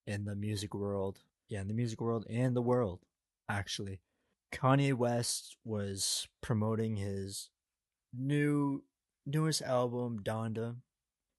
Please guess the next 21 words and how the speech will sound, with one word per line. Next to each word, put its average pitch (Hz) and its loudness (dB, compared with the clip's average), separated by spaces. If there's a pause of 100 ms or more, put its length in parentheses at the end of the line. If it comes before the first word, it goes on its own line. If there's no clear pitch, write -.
(140)
and 110 0
it 107 0
was 104 -2
supposed - -2
to 123 -6
come 120 -4
out 113 -4
that 110 -6
Friday. 110 -2 (680)
So 104 -2
there 104 0
was 101 -2
this 101 -6
huge 139 2
listening 117 -2
party 98 -2 (960)
in 98 -4 (200)
Atlanta 110 0
at 104 -8
the 101 -4
Mercedes-Benz 104 -4